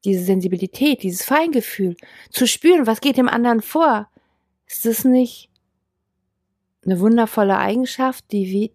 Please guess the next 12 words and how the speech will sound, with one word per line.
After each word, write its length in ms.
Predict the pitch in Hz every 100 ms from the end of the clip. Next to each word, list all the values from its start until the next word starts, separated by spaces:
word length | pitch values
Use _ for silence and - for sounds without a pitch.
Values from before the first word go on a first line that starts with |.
| _ _ -
die, 480 | 339 320 226 208 -
die 320 | 220 240 220 170
sollten 520 | 156 151 147 - 151
wir 160 | 151
kultivieren? 1000 | 151 175 156 151 160 151 160 160 143 147 _ _ _ _ _ _ _ _ _ _ -
Und 160 | 214
nicht 240 | 220 - 208
das 140 | -
Abstumpfen. 840 | - - - 185 156 147 - 175
Und 160 | 185 180
die 160 | 180 185
Worte 540 | 214 202 - 180